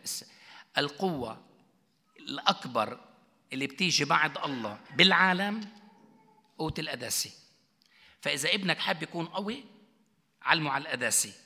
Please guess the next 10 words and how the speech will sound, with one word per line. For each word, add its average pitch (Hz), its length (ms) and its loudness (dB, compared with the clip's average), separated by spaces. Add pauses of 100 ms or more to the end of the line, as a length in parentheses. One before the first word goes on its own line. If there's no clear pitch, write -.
(1600)
وأخيرًا، 147 580 -2 (2500)
ليش 220 580 2
إحنا - 260 0
كمؤمنين 143 840 -6 (2250)
منعوم 131 440 2
عكس 135 260 4
التيار؟ 104 520 -4 (1120)
يعني 131 280 -4
ليش 175 520 -4
أنا 160 360 -6